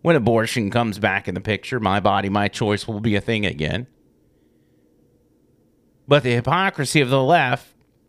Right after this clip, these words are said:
decided we're gonna push My Body, My Choice to the side just for a moment. <sighs> Just for a moment.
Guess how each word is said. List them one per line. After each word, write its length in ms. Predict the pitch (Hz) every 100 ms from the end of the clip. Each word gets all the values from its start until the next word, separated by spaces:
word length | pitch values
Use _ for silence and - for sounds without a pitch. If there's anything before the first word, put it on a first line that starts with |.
| _ _ _ _ 120
decided 540 | 127 - 156 151 147
we're 100 | 165
gonna 140 | 156
push 260 | 131 151 -
My 160 | 143 127
Body, 300 | 120 110 101
My 160 | 101
Choice 440 | 104 - 113 101 - _ _ _ -
to 120 | 156
the 80 | -
side 380 | - 104 - -
just 240 | - -
for 100 | 113
a 60 | 110
moment. 400 | 131 147 160 - -
<sighs> 0 | - - - - - - _ _ - - - - - - _ -
Just 380 | 147 202 - -
for 280 | 175 151
a 80 | 135
moment. 960 | 123 127 151 202 247 233 - - -